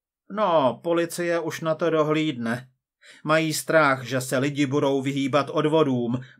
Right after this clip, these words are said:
budou utíkat a skrývat se v minulosti. Aby zaručil, že se vrátí, musí dát každý do zástavy dům a všechen majetek. Nakonec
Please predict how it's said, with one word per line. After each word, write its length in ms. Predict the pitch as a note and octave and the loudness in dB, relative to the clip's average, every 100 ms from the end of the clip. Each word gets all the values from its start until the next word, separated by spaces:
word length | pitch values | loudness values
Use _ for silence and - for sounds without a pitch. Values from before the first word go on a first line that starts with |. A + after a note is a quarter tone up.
| - | -4
budou 380 | C#3+ C#3 A2 A2+ | 0 0 -2 -2
utíkat 600 | D3+ - D#3 D3+ D#3 D#3 | -6 -4 -4 2 2 2
a 120 | D3 | -6
skrývat 520 | - D3 C#3+ C#3+ C#3+ | -6 -6 -2 0 -2
se 160 | - C#3+ | -2 -6
v 100 | C3+ | -4
minulosti. 800 | C#3+ D3+ C#3 A2 - - G#2 - _ _ _ _ _ - | -2 0 0 -2 -6 -12 -12 -14 _ _ _ _ _ -8
Aby 280 | B2+ B2+ C3 | -4 -2 0
zaručil, 500 | C3 C3+ C3+ C3+ C3 | 0 -2 -2 -4 -2
že 140 | C3+ | -4
se 160 | C3 G#2 | -6 -4
vrátí, 640 | A#2 C3+ C3 D3+ D3 D3 | 0 0 0 -2 0 0
musí 400 | C3+ C#3 D#3 C#3 | -2 -4 -4 -2
dát 260 | B2 A2 | -2 -4
každý 480 | - D#3+ D#3 D#3 E3+ | 0 0 0 0 0
do 120 | D3+ | 0
zástavy 640 | C#3+ D3 C#3 - D3 C#3+ C3 | 2 2 0 -2 -2 -2 0
dům 420 | D3+ D#3 C3 B2+ - | 0 2 0 -2 -4
a 100 | - | -8
všechen 400 | B2+ D#3+ C#3 D3+ | -4 -4 -2 -2
majetek. 640 | C#3+ C#3+ D3+ C#3+ A2+ F#2+ - - _ _ _ _ - | 0 0 0 -2 -4 -8 -12 -20 _ _ _ _ -4
Nakonec 800 | D#3 - D3+ C#3+ - - - | -2 2 2 0 -2 -10 -14